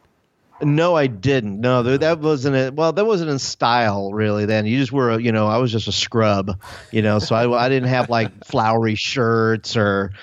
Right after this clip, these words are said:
any kind of anything, you know. I wasn't, uh, wasn't that flashy, so I just got up and did the work. And then the last job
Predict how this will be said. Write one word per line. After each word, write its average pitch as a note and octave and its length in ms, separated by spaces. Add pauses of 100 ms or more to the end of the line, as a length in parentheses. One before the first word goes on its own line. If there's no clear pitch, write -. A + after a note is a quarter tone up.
(340)
any C3 180
kind B2+ 240
of A2+ 160
anything, G#2 640
you A2 100
know. G#2 220
I G#2+ 140
wasn't, A2 440
uh, A2 200
wasn't A2+ 260
that A2 220
flashy, G2+ 500
so G2 240
I G2+ 100
just G#2+ 140
got A2+ 140
up F#2+ 80
and G2+ 100
did G#2 100
the G#2 60
work. G#2 400 (480)
And D#3 100
then F#3+ 100
the F#3+ 80
last B3 420 (120)
job G#2+ 560